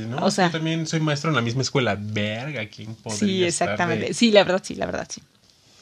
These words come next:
Speaker 2: "No, la Miss. Oh, my God". Y
Speaker 1: La
Speaker 2: así.
Speaker 1: directora. "Ay, tan mojigata que se ve, hija de su pinche madre".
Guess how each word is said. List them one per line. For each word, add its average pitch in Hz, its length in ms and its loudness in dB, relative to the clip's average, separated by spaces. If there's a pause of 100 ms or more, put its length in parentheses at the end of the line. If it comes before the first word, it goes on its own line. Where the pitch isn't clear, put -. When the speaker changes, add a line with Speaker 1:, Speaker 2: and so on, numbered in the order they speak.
(280)
Speaker 2:
"No, 214 380 2
la 247 160 2
Miss. 226 680 2
Oh, 311 340 -4
my 320 180 -4
God". 330 340 -6
Y 101 120 0
Speaker 1:
La 127 80 2
Speaker 2:
así. 123 100 2
Speaker 1:
directora. 135 720 -2
"Ay, 196 120 -2
tan 175 180 -2
mojigata 139 680 0
que 285 140 -4
se - 180 -12
ve, 139 100 -6
hija 156 140 -14
de - 80 -6
su - 180 -10
pinche 139 420 -6
madre". 120 380 -6